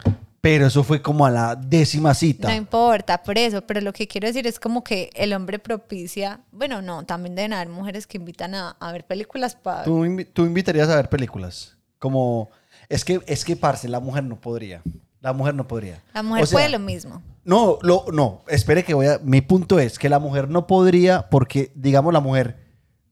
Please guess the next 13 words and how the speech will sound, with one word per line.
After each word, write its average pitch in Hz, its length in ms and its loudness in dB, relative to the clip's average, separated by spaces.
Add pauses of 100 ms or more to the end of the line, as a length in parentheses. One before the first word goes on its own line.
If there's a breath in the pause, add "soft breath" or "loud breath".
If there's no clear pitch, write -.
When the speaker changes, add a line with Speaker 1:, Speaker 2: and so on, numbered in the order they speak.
Speaker 1:
puede 190 220 4
estar 170 240 0
pensando 170 420 -2
que 135 120 -2
ella 127 120 0
no 139 160 -2
va 139 80 2
a 135 40 2
hacer 135 180 -2
nada, 120 480 -2 (240)
pero 151 220 6
el 135 120 6
man, 165 580 2